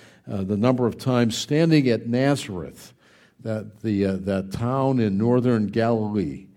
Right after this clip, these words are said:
and, uh, and being at various sites there where they say, "This took place here." Now, we don't really know for sure, but Mary received the announcement.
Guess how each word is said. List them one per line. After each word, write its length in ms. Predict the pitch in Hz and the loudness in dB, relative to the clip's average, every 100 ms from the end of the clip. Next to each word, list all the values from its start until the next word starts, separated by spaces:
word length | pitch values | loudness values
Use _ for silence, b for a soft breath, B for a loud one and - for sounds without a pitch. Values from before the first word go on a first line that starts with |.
| b b b _ | b b b _
and, 500 | 127 98 98 92 90 | -8 -4 -4 -4 -4
uh, 260 | 95 92 95 - | -4 -4 -6 -6
and 300 | 107 101 95 | -4 -4 2
being 320 | 139 139 131 | 4 6 6
at 120 | 117 | 2
various 440 | - 135 160 151 | 4 6 6 6
sites 500 | - 175 165 156 - | 6 8 8 6 -2
there 420 | 120 90 76 71 - b b b _ | -2 -2 -6 -12 -18 b b b _
where 300 | 113 113 113 | -6 0 2
they 160 | 104 | 2
say, 240 | 98 - 101 | 0 -2 -4
"This 500 | 98 117 143 - - | -2 0 0 0 -8
took 340 | - 127 117 | -6 -6 -6
place 520 | - 117 110 104 104 | -6 0 2 2 -2
here." 340 | - 104 90 76 | -8 -4 -4 -4
Now, 140 | 110 | -4
we 120 | 147 | 2
don't 160 | 156 135 | 2 2
really 220 | 123 107 | 2 2
know 220 | 95 107 | 4 2
for 180 | 95 - | 0 -6
sure, 520 | - - 101 73 - _ b b b b _ | -12 -10 -12 -12 -20 _ b b b b _
but 160 | 110 110 | -8 -2
Mary 340 | 113 123 120 | 4 6 6
received 840 | 104 98 - - 123 120 107 - | 4 -4 -6 0 2 2 0 -4
the 180 | 110 92 | -8 -6
announcement. 840 | 90 110 131 143 - 131 123 107 | -4 -2 -2 -2 0 0 0 -4